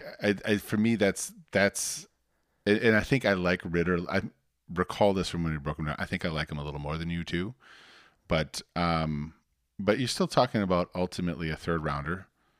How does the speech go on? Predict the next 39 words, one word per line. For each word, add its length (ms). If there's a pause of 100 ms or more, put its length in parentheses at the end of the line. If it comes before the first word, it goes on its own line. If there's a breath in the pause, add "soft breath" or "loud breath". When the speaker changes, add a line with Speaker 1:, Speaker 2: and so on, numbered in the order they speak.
(380 loud breath)
Speaker 2:
And 420
what's 220
the 60
success 460
rate 140
of 100
third 220
rounders 320
in 60
the 80
N 120
F 140
L? 200
And 200
do 60
you 40
wanna 200
burn 480 (500 loud breath)
that 220
pick? 260
So 140
maybe 260
I'd 60
be 80
a 60
little 200 (120)
more 140
excited 360
about 200
a 60
high, 720
f-, 480
high 180
second. 560 (680 loud breath)
Um, 560 (680 soft breath)
but, 200
you 100
know, 300
I, 80